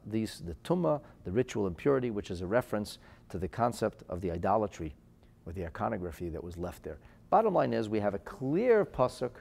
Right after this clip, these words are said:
a clear verse that speaks to us about going in to the Beis Hamikdash. So as they say, do what you gotta do. We have a sacred duty and responsibility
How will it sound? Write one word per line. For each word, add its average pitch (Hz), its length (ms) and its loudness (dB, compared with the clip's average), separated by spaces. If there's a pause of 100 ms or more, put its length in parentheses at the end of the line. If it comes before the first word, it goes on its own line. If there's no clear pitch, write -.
(280)
a - 60 -10
clear 160 380 0
verse 117 440 -2 (260)
that - 140 -8
speaks - 340 -4
to 107 140 -2
us - 280 -4 (340)
about 101 460 0 (140)
going 170 480 8
in 156 420 2 (340)
to 113 100 -4
the 107 80 0
Beis 107 220 0
Hamikdash. 113 520 -2 (320)
So 123 180 4
as 123 120 6
they 127 100 2
say, 175 340 2 (420)
do - 100 -2
what 185 80 -4
you - 60 -14
gotta 156 180 0
do. 131 220 0 (880)
We 131 180 6
have 123 220 4
a 90 80 -2
sacred - 560 0
duty 127 220 0
and 101 80 0
responsibility 92 800 -2